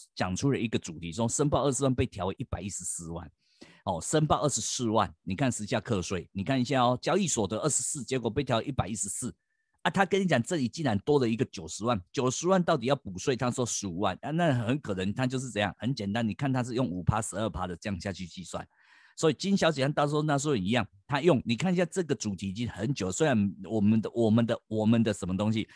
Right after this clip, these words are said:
这里是二零二零年一月十一号的新闻，可是他用一百零六年的，有没有？这一个个人出售房屋的财产交易所得，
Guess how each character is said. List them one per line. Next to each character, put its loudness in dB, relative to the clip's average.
这 2
里 0
是 -6
二 4
零 2
二 2
零 2
年 -2
一 -4
月 2
十 -4
一 -2
号 -2
的 -4
新 -4
闻， -4
可 -2
是 -4
他 0
用 0
一 -4
百 -4
零 0
六 6
年 -4
的， -10
有 -4
没 4
有？ 2
这 4
一 4
个 2
个 6
人 4
出 -4
售 2
房 2
屋 2
的 0
财 -6
产 0
交 0
易 4
所 -6
得， -10